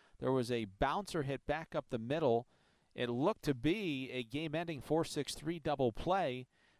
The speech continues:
but Luis Arraez's throw to Joey Wendle, who was on the second base bag, was up towards center field or wide to the right of the second base bag towards the outfield.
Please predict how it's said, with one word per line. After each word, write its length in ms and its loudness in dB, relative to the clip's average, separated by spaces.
but 240 6
Luis 480 2
Arraez's 720 2
throw 280 4
to 80 2
Joey 320 4
Wendle, 400 2
who 80 2
was 180 2
on 200 -2
the 60 -2
second 400 -4
base 220 -2
bag, 540 0
was 560 0
up 160 4
towards 440 4
center 380 0
field 480 0
or 220 4
wide 480 0
to 140 -4
the 100 2
right 340 2
of 120 -4
the 80 -4
second 360 -4
base 280 -2
bag 340 0
towards 380 2
the 180 -2
outfield. 560 2